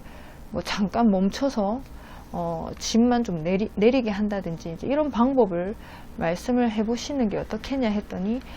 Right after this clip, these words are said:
그걸 왜 이제 본인들이 말을 해야 되며, 우리는, 어, 여기 이용한 이용객인데 왜 그런 거를 우리가 얘기를 해야 되고,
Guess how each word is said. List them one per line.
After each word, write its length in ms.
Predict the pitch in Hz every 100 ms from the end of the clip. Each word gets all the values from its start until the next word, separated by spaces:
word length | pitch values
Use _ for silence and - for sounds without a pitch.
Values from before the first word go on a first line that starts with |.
| -
그걸 380 | - 226 370 415
왜 300 | 190 180 180
이제 120 | 175 -
본인들이 640 | - 208 254 269 214 165
말을 360 | 160 160 175 190
해야 240 | 254 240
되며, 720 | 202 185 180 170 160 160 - - -
우리는, 640 | 196 214 302 254 185 196 254 - - - - -
어, 400 | - 78 50 - - - - - -
여기 260 | 240 214 196
이용한 540 | 180 220 277 302 285
이용객인데 1120 | 185 185 240 302 277 180 156 190 180 160 151
왜 140 | 175 226
그런 360 | - 254 294
거를 200 | 254 185
우리가 420 | 165 190 285 269
얘기를 280 | 180 175 180
해야 220 | 185 202
되고, 380 | 165 160 156 156